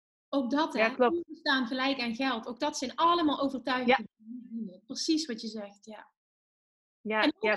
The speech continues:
Speaker 2: precies. En dat is wat je
Speaker 1: ontwikkelingen, hè? Merk je dat nooit? Ik, ik zie dat in mijn omgeving
Speaker 2: Ja.
Speaker 1: heel vaak terug bij bijvoorbeeld familie en vrienden en kennissen, die dan zeggen, "En hoe gaat het met het bedrijf? Heb je het druk?"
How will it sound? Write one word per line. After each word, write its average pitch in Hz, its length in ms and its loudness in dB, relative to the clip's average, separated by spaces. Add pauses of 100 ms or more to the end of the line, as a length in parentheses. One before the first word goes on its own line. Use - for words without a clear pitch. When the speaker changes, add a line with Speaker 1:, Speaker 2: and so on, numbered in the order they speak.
Speaker 2:
precies. 247 220 0
En 240 80 4
dat 233 120 6
is 240 60 -6
wat 226 180 0
je - 60 -8
Speaker 1:
ontwikkelingen, 233 420 -10 (240)
hè? 269 80 -2 (100)
Merk 403 140 0
je 403 60 2
dat 370 160 0
nooit? 285 340 0
Ik, 320 140 -4
ik - 120 -8
zie 339 140 0
dat 294 120 2
in 285 120 4
mijn 277 140 6
omgeving 311 420 -4
Speaker 2:
Ja. 247 40 0
Speaker 1:
heel 254 220 0
vaak 262 260 -10
terug 269 320 -4
bij 220 140 -2
bijvoorbeeld 220 320 -6
familie 247 340 2
en 220 120 -2
vrienden 269 360 4
en 226 120 -2
kennissen, 254 480 -2 (380)
die 262 140 2
dan 262 100 2
zeggen, 285 220 0
"En 466 320 4
hoe 453 160 6
gaat 427 140 4
het 370 80 -2
met 415 120 0
het 359 80 -2
bedrijf? 349 340 2
Heb 285 160 0
je 415 60 10
het 349 100 6
druk?" 453 440 4